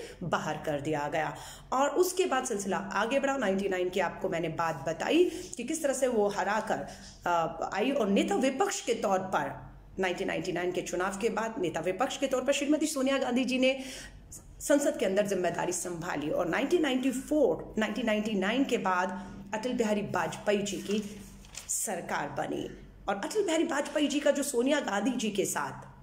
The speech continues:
जो संस्कारों की बात करते हैं, हिंदू रीति रिवाजों की बात करते हैं, बहू और बेटियों की बात करते हैं। अटल बिहारी वाजपेयी जी की बहुत तस्वीरें आपको सोनिया गांधी जी के साथ दिखेंगी कि कितना सम्मान करते थे वो एक, एक महिला का, एक नेता के तौर पर।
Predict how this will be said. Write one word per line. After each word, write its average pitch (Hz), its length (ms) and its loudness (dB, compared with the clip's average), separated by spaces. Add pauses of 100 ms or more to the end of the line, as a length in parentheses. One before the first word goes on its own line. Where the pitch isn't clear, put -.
जो 185 60 0
संस्कारों 165 560 -2
की 160 140 -4
बात 151 300 -2
करते 156 220 -2
हैं, 165 80 -2
हिंदू 180 160 0
रीति 165 240 -2
रिवाजों 170 400 0
की 202 140 -2
बात 156 320 -2
करते 160 220 -4
हैं, 165 100 -4
बहू 247 160 2
और 226 100 2
बेटियों 247 400 0
की 185 140 -2
बात 170 320 -2
करते 170 300 -2
हैं। 214 300 -2 (440)
अटल 392 240 2
बिहारी 359 220 4
वाजपेयी 320 420 2
जी 311 100 0
की 302 80 4
बहुत 294 300 2
तस्वीरें 277 320 4
आपको 262 240 2
सोनिया 247 380 2
गांधी 208 320 2
जी 254 100 -2
के 226 120 4
साथ 226 260 0
दिखेंगी 226 340 0
कि 262 120 -4
कितना 320 280 -2
सम्मान 220 540 2
करते 196 440 0
थे 202 40 0
वो 190 180 2
एक, 202 360 0
एक 214 200 0
महिला 208 460 2
का, 156 300 -2 (280)
एक 220 120 0
नेता 247 440 2
के 196 300 -4
तौर 180 220 4
पर। 180 460 0